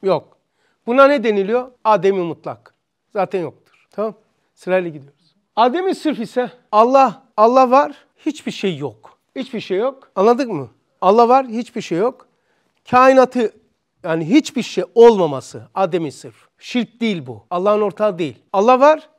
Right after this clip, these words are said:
Yasin, ama hiçbir şey yok. Bu kainat ezeli değil ya Allah ile beraber. Allah sonra yaratmadı mı? Allah kainatı sonradan yarattı. Yani yoktu, Allah ile beraber kadim olur. Yani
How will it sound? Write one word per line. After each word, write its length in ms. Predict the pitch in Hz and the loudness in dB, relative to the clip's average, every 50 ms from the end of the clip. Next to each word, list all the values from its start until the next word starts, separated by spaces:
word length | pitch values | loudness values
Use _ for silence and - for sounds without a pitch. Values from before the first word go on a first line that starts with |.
| _ _ - | _ _ -4
Yasin, 440 | 190 175 165 - - 262 262 233 - | -2 -2 -2 -2 -6 -12 -12 -6 -2
ama 180 | 214 247 311 | 2 4 6
hiçbir 220 | 349 370 - 320 254 | 6 4 4 0 -4
şey 180 | - - 214 | 0 0 0
yok. 360 | 170 151 117 - _ - _ _ _ - | 0 0 -4 -10 _ -20 _ _ _ -14
Bu 200 | 170 170 180 - | -12 -12 -10 -2
kainat 400 | - 208 208 214 220 226 220 233 | 2 4 4 6 4 2 0 0
ezeli 320 | 208 180 220 214 233 214 | -2 -2 -2 -4 -2 -2
değil 180 | 302 311 269 220 | -2 -2 0 2
ya 100 | 202 175 | 2 2
Allah 220 | 170 165 160 143 | 2 0 -2 -6
ile 180 | 139 165 151 135 | -6 -8 -10 -10
beraber. 460 | 147 131 131 131 123 117 104 _ _ _ _ _ _ _ _ _ _ - | -10 -12 -12 -14 -16 -20 -20 _ _ _ _ _ _ _ _ _ _ -4
Allah 200 | 196 190 226 214 | -2 0 0 0
sonra 280 | 226 - 254 240 240 | 2 2 2 4 4
yaratmadı 540 | 233 233 247 269 277 269 277 233 175 147 131 | 4 4 4 2 0 -2 -4 -8 -8 -8 -10
mı? 80 | 123 110 _ _ _ _ | -14 -18 _ _ _ _
Allah 360 | - 190 196 214 233 233 220 196 | -2 0 2 4 4 4 4 2
kainatı 540 | - - 226 208 202 196 208 214 - 285 | 0 2 4 4 4 4 2 0 -4 -4
sonradan 360 | - - 277 277 285 277 285 269 | 0 2 4 4 4 4 6 6
yarattı. 600 | 247 226 196 165 156 131 _ _ - 117 110 - - | 6 6 6 2 0 -4 _ _ -20 -20 -20 -18 -12
Yani 160 | - 143 165 | -10 -4 2
yoktu, 360 | 175 220 254 262 247 - 254 220 | 6 6 6 6 6 4 4 4
Allah 320 | 180 175 175 190 214 214 | 4 4 6 6 6 6
ile 160 | 214 214 220 | 6 6 4
beraber 520 | 202 208 208 220 220 202 226 220 185 - _ _ _ _ _ - | 4 4 4 4 4 4 4 2 0 -2 _ _ _ _ _ -4
kadim 360 | - 196 202 175 233 254 240 | 0 0 0 2 2 2 2
olur. 220 | 220 190 160 143 | 2 0 0 -4
Yani 280 | 131 139 147 156 156 147 | -8 -8 -6 -6 -8 -8